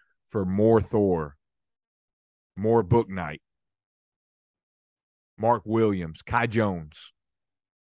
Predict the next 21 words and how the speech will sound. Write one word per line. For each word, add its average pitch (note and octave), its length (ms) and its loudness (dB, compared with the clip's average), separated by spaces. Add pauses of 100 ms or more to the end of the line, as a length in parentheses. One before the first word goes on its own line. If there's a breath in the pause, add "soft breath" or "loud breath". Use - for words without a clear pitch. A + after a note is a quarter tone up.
(260)
and G#2+ 160 -6
the G2 80 -2
forgotten G2 580 -4
guy C3+ 420 -2
who G2+ 200 -2
actually A#2 440 -2
produced F#2 580 -6
last - 460 -10
year E2 300 -6 (960)
and F#2 140 -4
showed A2+ 340 2
some F2 340 -2 (300)
growth. G2+ 520 4
I F#2 100 0
don't G2+ 180 0
like F#2 240 -4
using F2+ 280 -4
that D#2 160 -6
word E2+ 260 -2
'cause D2+ 180 -10
James D#2+ 440 -6